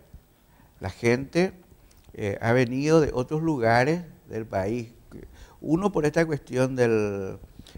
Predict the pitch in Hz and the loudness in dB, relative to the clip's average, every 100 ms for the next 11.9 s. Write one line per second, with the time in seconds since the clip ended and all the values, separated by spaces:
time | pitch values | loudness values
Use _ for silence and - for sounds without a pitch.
0 | - - 107 107 104 101 - 113 - - | -14 -2 0 2 2 0 -2 -6 -4 2
1 | 170 175 170 165 160 156 - 156 151 117 | 4 4 2 2 0 -2 -2 -4 -4 -12
2 | - 170 185 175 - 110 104 - _ _ | -8 -6 -4 -6 0 -2 -2 -16 _ _
3 | _ _ - - - _ 117 123 123 123 | _ _ -20 -20 -20 _ 2 4 4 -2
4 | 120 110 104 120 135 139 139 127 123 - | -6 -6 0 4 4 2 0 -4 -8 -4
5 | 113 117 120 120 117 110 - 143 135 117 | -2 -2 -2 -4 -4 -10 -2 -2 -2 -2
6 | 117 123 117 117 151 165 180 175 - - | -2 -2 0 4 4 4 0 -2 -6 -20
7 | - - - 127 - - - 117 110 110 | -20 -20 -6 -6 -4 -6 -2 -2 -2 -4
8 | 127 139 117 - 117 113 110 - 107 110 | 4 6 6 2 -2 -2 -2 -6 -10 -8
9 | 113 113 104 113 131 143 120 120 123 131 | -8 -6 -4 0 0 0 0 -2 -2 -2
10 | 127 123 - - - 123 123 123 127 131 | 2 0 0 -6 -6 -2 2 2 0 -4
11 | 117 127 127 120 - 107 104 92 92 | -6 -4 -2 -2 -2 -2 -2 -6 -14